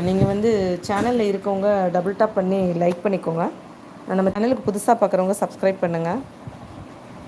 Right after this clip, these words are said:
உங்களோட சப்போர்ட் ரொம்ப, ரொம்ப இம்பார்ட்டன்ட். ஆ, just இது வந்து நான் அந்த வெரிஃபிகேஷனுக்காக தான் இது நான் போட்டேன், இந்த லைவு.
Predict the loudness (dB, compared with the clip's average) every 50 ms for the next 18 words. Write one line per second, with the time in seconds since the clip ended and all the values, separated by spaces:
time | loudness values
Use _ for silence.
0 | -10 -2 2 4 6 6 6 6 4 2 0 0 0 0 2 2 0 2 2 2
1 | 2 2 2 0 0 0 0 0 0 0 0 -2 -2 -4 -4 -8 -14 -20 -18 -18
2 | -18 -18 -20 -20 -16 -8 -2 0 2 2 2 4 2 2 2 2 0 0 2 2
3 | 4 2 2 2 2 2 2 2 2 2 2 2 0 0 -2 -2 -2 -4 -4 -4
4 | -6 -6 -10 -12 -14 -16 -18 -20 -20 -20 -20 -20 -18 -16 -16 -16 -16 -16 -14 -10
5 | -4 2 2 4 4 4 2 2 0 0 0 0 0 0 0 0 0 0 0 0
6 | 0 0 0 0 0 0 0 0 0 0 0 0 0 0 0 0 -2 -4 -6 -8
7 | -10 -8 -4 0 2 2 2 2 2 2 2 2 2 2 2 0 0 -2 -4